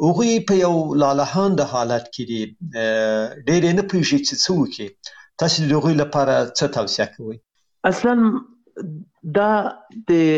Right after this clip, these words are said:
Speaker 2: هغه چا پورې اړه لري، خپله شخص پورې چې دی څه غواړي. دلته چې راسې دوه انتخابه لري، پیسې ګټي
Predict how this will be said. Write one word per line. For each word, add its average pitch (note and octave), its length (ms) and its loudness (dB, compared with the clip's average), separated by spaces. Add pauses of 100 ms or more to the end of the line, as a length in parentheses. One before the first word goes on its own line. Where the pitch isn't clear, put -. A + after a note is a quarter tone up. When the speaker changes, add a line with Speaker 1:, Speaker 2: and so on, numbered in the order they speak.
(120)
Speaker 2:
هغه F3+ 180 0
چا F#3 200 -2
پورې E3 220 0
اړه E3+ 200 4
لري، D#3+ 300 2
خپله D#3+ 320 -2
شخص - 380 -4
پورې A2 320 2
چې A2 120 -6
دی C3+ 200 2
څه C#3 180 -4
غواړي. A#2+ 400 0 (460)
دلته G3+ 280 2
چې G3+ 140 -2
راسې F#3 380 2
دوه D#3 460 0 (200)
انتخابه A#2+ 540 0
لري، - 360 -4 (460)
پیسې C3+ 340 2
ګټي G#3 400 0